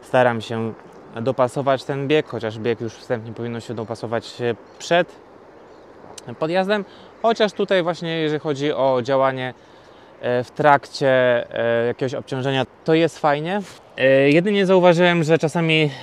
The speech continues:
są takie sytuacje, że na przykład, e, zmieniam bieg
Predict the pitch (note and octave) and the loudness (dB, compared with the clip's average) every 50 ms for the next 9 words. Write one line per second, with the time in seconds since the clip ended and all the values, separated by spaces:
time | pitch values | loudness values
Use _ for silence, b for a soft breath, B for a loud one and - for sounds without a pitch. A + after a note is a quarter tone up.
0 | C#3+ C#3 - E3 D3+ C#3+ D#3 C#3 D3+ D3 - - - C#3+ D3+ D3 - - D3+ C3+ | -8 -6 -2 -2 2 2 2 2 2 -2 -2 -2 0 2 2 2 2 0 -4 -2
1 | D3 C#3+ B2+ - D3 - - C#3+ B2+ - C3 C#3 C3+ B2+ B2 A#2 A#2+ C#3 C#3+ D3 | -2 -6 -6 -6 -6 0 0 0 0 0 -2 0 0 0 0 0 -2 -2 -2 -2
2 | D3 C#3+ C#3+ C#3 C#3 C3+ C3 A#2+ A2+ A2 A#2 A#2 A#2 C#3 D3 F3 G3 | -2 0 -2 -2 -2 -4 -6 -10 -12 -14 -10 -4 0 2 4 4 4